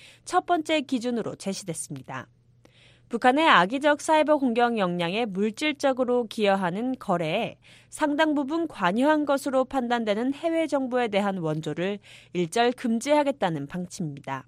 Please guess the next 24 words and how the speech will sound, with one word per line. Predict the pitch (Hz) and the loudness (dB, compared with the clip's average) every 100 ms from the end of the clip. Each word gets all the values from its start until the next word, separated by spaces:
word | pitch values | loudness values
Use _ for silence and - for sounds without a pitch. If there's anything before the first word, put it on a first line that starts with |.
| _ _ _ _ _ _ _ _ - | _ _ _ _ _ _ _ _ 2
올 | 226 | 2
초 | 269 339 | 2 -2
트럼프 | - 392 370 | 0 0 2
대통령의 | 359 - 320 302 294 294 | 0 0 0 0 2 0
서명을 | 294 330 320 302 294 | 2 2 2 2 2
거쳐 | 247 - 233 | 0 2 2
발효된 | 220 180 160 220 254 | 4 2 2 0 0
아시아 | - 165 175 285 262 | -2 -2 -2 2 2
안심법도 | 226 226 185 147 - 277 151 _ - - _ | 2 -4 -6 -8 -4 -4 -4 _ -20 -20 _
대북 | - 214 262 269 | 0 0 0 0
제재에 | 294 285 269 262 | 0 2 4 4
관한 | 247 240 285 247 | 2 2 2 2
미국의 | 196 233 269 285 | 0 -2 0 2
정책을 | 262 247 247 226 | 2 -2 -2 0
명시하며 | 190 175 190 175 156 160 190 - _ - _ | 0 -2 -4 -4 -4 -2 -4 -8 _ -20 _
북한이 | - 190 202 262 190 | -10 -2 0 0 -2
핵미사일 | 151 320 339 339 339 311 311 | -4 -4 -2 -2 2 2 4
활동뿐 | 302 277 262 240 254 | 0 0 -4 -4 -2
아니라 | 202 160 165 180 202 _ - - - | -2 -2 0 0 0 _ -20 -20 0
악의적인 | 185 196 233 208 240 285 | 2 2 2 0 0 -2
사이버 | - 349 349 349 | 4 4 6 4
활동을 | 330 - 269 262 | 4 2 0 0
중단할 | 254 247 226 226 208 | 0 0 0 0 -2
때까지 | 214 - 151 - 254 165 131 | -4 -4 -6 -4 -4 -4 -8